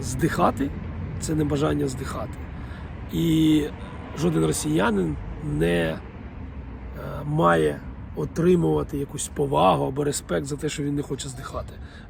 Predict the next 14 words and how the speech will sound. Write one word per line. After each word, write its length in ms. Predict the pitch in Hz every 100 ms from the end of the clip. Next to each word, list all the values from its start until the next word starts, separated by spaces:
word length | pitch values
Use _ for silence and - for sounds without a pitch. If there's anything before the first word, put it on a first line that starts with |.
| 151
Ви 100 | 147
цей 160 | 147
режим 320 | 135 135 139
привели 380 | 123 127 120 160
до 100 | 220
влади, 380 | 240 214 208 202 - - - - - - 127
ви 140 | 156
за 140 | 214 165
цей 240 | - 131
режим 400 | 123 120 165 208 -
всі 260 | - - 147
масово 580 | 127 131 160 185 175 151
і 80 | 156
маєте 440 | 131 143 147 135